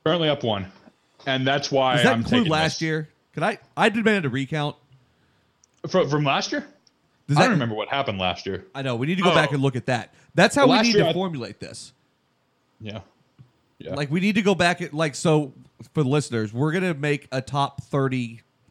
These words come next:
Speaker 2: of all time countdown this summer. Like, we're gonna do, like, an episode where we rank our top thirty of all time. And what I was thinking about is to get an official on the break top thirty, it would be awesome to, like,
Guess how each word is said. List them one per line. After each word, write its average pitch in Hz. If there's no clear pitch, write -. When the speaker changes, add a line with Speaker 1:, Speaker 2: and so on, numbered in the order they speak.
Speaker 2:
of 131
all 127
time 113
countdown 107
this 98
summer. 64
Like, 127
we're 127
gonna 123
do, 123
like, 120
an 120
episode 117
where 107
we 113
rank 107
our 117
top 113
thirty 110
of 104
all 95
time. -
And 139
what 160
I 156
was 139
thinking 220
about 127
is 117
to 143
get 156
an 160
official 143
on 135
the 120
break 127
top 147
thirty, 156
it 147
would 143
be 139
awesome 147
to, 151
like, 123